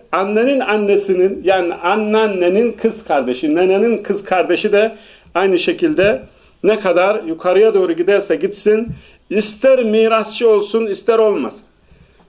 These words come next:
Haram. Yani ne demek mirasçı olsun? Daha önce miras konusuna girmiştik. Eğer ki farz sahipleri varsa, yani miras alacak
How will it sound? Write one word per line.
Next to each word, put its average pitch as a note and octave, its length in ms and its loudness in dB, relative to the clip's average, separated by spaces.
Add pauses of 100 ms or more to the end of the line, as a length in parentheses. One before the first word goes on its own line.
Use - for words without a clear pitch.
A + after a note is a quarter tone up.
(880)
Haram. D#3+ 360 0 (120)
Yani D#3+ 180 2
ne A#3+ 100 4
demek C4 240 0
mirasçı G#3+ 420 2
olsun? A3 420 0 (220)
Daha G#3 180 0
önce G3+ 140 0
miras G3+ 360 0
konusuna G3 420 0
girmiştik. G3+ 520 0 (1400)
Eğer A3 360 4
ki F3+ 300 0 (1700)
farz A#3+ 320 0
sahipleri G#3 960 0
varsa, F#3+ 440 0
yani F3 300 0
miras G#3 380 0
alacak F#3+ 580 -2